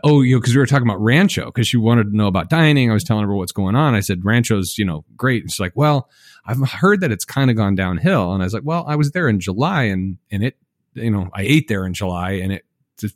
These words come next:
fantastic. And in fact, there's only been one time in my current memory that I have been to Disneyland and not gone to Rancho."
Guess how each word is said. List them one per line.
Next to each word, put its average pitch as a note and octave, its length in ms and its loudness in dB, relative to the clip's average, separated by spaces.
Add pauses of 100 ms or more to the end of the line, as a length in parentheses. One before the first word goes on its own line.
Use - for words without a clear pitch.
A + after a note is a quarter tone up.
(100)
fantastic. A2 600 -2
And F#2+ 100 -2
in F2+ 60 -2
fact, G2 280 -4
there's G#2+ 160 0
only A2 180 4
been G2 300 0
one A#2 220 4
time A2 340 0
in G2 100 2
my F#2 280 0 (960)
current C3 500 0
memory A#2 540 2
that G2 120 -2
I F#2 120 0
have F#2 200 -4
been A#2 180 4
to A2 60 2
Disneyland G2 520 0
and F2+ 140 2
not A2+ 260 0
gone G2 180 -2
to F2 80 -4
Rancho." F2+ 640 -4